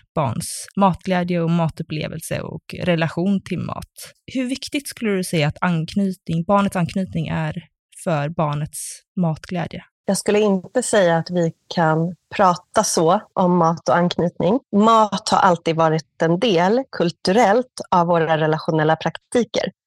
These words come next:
Speaker 2: Så mat har alltid funnits inbyggt i kulturen. Vi träffas och samlas kring matbordet eller vad det nu kan vara, vilken plats det, det, det än nu må vara. Så att det går liksom i hand i hand. Mat har alltid varit en del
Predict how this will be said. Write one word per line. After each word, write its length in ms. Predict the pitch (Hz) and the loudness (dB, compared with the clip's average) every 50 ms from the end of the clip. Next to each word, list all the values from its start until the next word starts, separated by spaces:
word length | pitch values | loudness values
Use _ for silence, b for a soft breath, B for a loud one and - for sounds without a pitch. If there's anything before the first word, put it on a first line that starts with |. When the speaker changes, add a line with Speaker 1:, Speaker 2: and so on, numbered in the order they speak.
| _ _ | _ _
Speaker 2:
Så 160 | - - 190 | -2 0 4
mat 220 | 190 196 196 196 - - | 4 4 4 2 2 2
har 60 | 240 | 2
alltid 220 | 214 180 - 175 - | 2 2 0 -4 -4
funnits 320 | - 165 156 165 - - - | -2 -2 -2 -2 -2 -2 0
inbyggt 600 | 233 202 185 185 170 - - 240 247 - - - - | 2 4 4 2 2 2 0 0 -2 -2 -6 -6 -2
i 280 | - 160 135 151 160 170 - _ - | 0 0 2 0 0 -2 -6 _ -4
kulturen. 560 | 180 180 - - 320 247 175 - - - 185 - _ _ _ | -4 -2 0 0 0 2 2 0 0 -2 -4 -8 _ _ _
Vi 100 | - 180 | -6 -4
träffas 580 | 175 - - 196 175 - - - 175 170 - - | -4 0 -2 -2 -2 -2 -2 -2 -2 0 0 -2
och 60 | 170 | -4
samlas 600 | - - 202 170 160 160 156 151 151 160 - - | 0 2 2 4 4 4 2 2 2 2 0 -2
kring 340 | - - 160 147 135 143 151 - _ - 160 | -4 -2 -2 0 0 -2 -6 -8 _ 0 2
matbordet 720 | 160 151 147 - - 156 156 147 151 131 160 - - - | 2 2 0 0 -2 -2 -2 0 0 -2 -2 -2 -2 -2
eller 280 | - 113 104 107 123 - - | 0 2 2 2 0 0 -2
vad 240 | - 165 175 175 165 | -2 2 4 4 4
det 80 | 160 151 | 4 4
nu 140 | 147 131 - | 2 0 0
kan 200 | - 160 147 139 | -2 -2 0 0
vara, 140 | 143 107 95 | 0 0 0
vilken 260 | 160 160 - 160 156 | -2 -2 -2 -4 -2
plats 320 | - - 160 - - - - | -2 -4 -4 -4 -8 -6 -2
det, 220 | 160 151 139 - - | 0 0 0 -2 -6
det, 380 | 170 165 160 160 170 170 170 - - | -8 -6 -4 -2 -2 -4 -6 -6 -4
det 100 | 175 160 | -2 0
än 180 | 151 147 151 | 0 2 2
nu 120 | 151 147 147 | 0 0 0
må 160 | 160 170 165 | 0 0 2
vara. 380 | 170 165 170 180 180 - - - _ _ _ 190 | 4 4 4 6 4 4 2 -2 _ _ _ -8
Så 160 | - - 185 | -2 0 0
att 100 | 175 - | 0 2
det 100 | - 196 | 0 0
går 340 | 180 175 214 196 196 185 180 | 2 2 4 4 6 4 4
liksom 420 | 170 175 170 - - - 170 170 160 | 4 2 0 0 -2 0 0 2 2
i 80 | 185 | 2
hand 320 | 175 - 226 214 196 185 196 | 0 2 0 0 2 2 4
i 20 | |
hand. 360 | 220 247 - - - 165 175 - _ - | 2 2 2 0 -2 -6 -8 -8 _ 0
Mat 380 | 185 185 180 175 175 175 - - | 2 4 6 6 4 4 2 2
har 160 | - 175 156 - | 0 2 2 4
alltid 420 | 185 165 160 - - - 165 156 | 4 4 2 2 -2 -4 -2 0
varit 340 | 156 151 147 139 151 - - | 2 2 2 2 2 0 -2
en 140 | 139 151 147 | -2 0 0
del 380 | 160 147 143 139 139 139 151 | 2 2 2 2 0 -2 -4